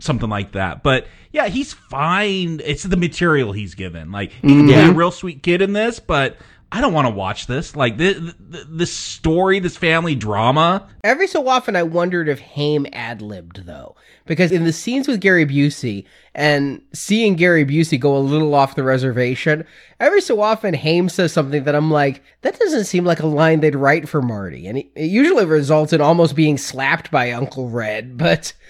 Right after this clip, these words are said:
Speaker 3: I think those are some of his best delivered lines. And, yeah, it's a very good thing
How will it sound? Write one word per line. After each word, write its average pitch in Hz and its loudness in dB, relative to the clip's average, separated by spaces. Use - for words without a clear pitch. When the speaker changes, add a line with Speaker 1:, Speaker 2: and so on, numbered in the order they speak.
Speaker 3:
I 196 0
think 262 -2
those 226 4
are 202 -2
some 175 0
of 156 -2
his 143 -2
best 131 -6
delivered 123 -6
lines. 95 -10
And, 131 -4
yeah, 240 0
it's 226 0
a 180 -4
very 269 0
good 220 -2
thing 208 0